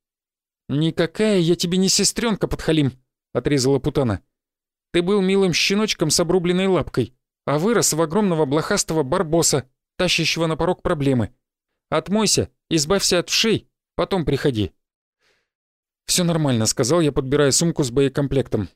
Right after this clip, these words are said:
"Идём". Машину, проданную нам с крягой, мы и в самом деле нашли в подворотне.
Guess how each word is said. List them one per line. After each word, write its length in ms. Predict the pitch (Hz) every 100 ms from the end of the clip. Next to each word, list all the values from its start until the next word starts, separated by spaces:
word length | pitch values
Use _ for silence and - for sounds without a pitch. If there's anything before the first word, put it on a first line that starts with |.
| _ -
"Идём". 340 | 151 151 87 - _ _ _ _ _ _ _ _ _ _ _ _ _
Машину, 460 | 143 151 - 240 202
проданную 500 | 156 175 165 156 147
нам 160 | 147
с 120 | 139 -
крягой, 340 | 185 180 135
мы 200 | 139 160
и 20 |
в 40 | 139
самом 340 | - 156 143
деле 220 | 139 170
нашли 300 | 143 143 165
в 80 | 156
подворотне. 680 | - 131 143 110 - 95